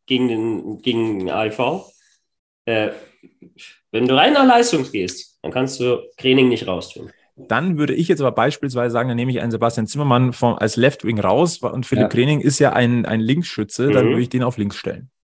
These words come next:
Speaker 1: Okay, gut.
Speaker 3: Okay.
Speaker 1: Da gehen wir mit, glaub ich.
Speaker 3: Jetzt lassen wir mal, ähm, äh, stellen wir mal die Kardinalsfrage. Street, Tiffels, Parks.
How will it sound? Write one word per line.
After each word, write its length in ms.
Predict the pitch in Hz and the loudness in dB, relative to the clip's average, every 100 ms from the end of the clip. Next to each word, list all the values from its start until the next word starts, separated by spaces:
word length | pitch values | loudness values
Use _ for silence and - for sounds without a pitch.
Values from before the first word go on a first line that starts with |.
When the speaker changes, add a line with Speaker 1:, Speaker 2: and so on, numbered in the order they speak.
| - | 0
Speaker 1:
Okay, 300 | - 143 110 | 2 4 2
gut. 260 | 117 - - | 0 -2 -2
Speaker 3:
Okay. 340 | 123 90 80 - - | -2 -2 -4 -6 -2
Speaker 1:
Da 140 | 127 | 0
gehen 160 | 135 143 | 2 2
wir 100 | 131 | 2
mit, 240 | 98 - | 0 -4
glaub 200 | - 78 | -10 -4
ich. 60 | 110 | -2
Speaker 3:
Jetzt 160 | 101 - | -2 0
lassen 500 | 123 127 151 165 165 | 6 8 6 4 2
wir 140 | 165 | 4
mal, 360 | 165 160 165 156 | 4 6 6 6
ähm, 600 | 151 151 147 147 139 139 139 156 _ _ _ _ - 98 | 4 2 -2 -6 -8 -10 -12 -12 _ _ _ _ -20 -16
äh, 460 | - - 127 - 123 | -10 -4 -4 -2 0
stellen 200 | - 208 | 2 4
wir 100 | 226 | 4
mal 100 | 190 | 4
die 100 | 147 | 4
Kardinalsfrage. 920 | 151 143 143 170 190 - 110 101 98 - _ _ _ _ _ _ | 4 2 4 4 2 2 2 2 -4 -12 _ _ _ _ _ _
Street, 480 | _ - 131 151 156 | _ -6 0 0 0
Tiffels, 380 | - 135 131 127 | -2 -4 -4 -4
Parks. 520 | - 135 113 - - | 2 4 4 -2 -20